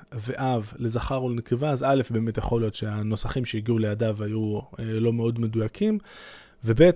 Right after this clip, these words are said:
זה מאוד מתחבר ל-, אה, בעצם לאלגוריה שהוא רואה, אה, למה זה זכר ומה זה נקבה,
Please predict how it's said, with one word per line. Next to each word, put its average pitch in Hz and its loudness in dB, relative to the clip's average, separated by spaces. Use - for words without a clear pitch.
זה 117 0
מאוד 139 6
מתחבר 185 2
ל-, 131 0
אה, 113 -2
בעצם 113 -4
לאלגוריה 110 4
שהוא 127 6
רואה, 117 2
אה, 110 -4
למה 107 2
זה 120 -2
זכר 117 -2
ומה 110 0
זה 113 -4
נקבה, 113 0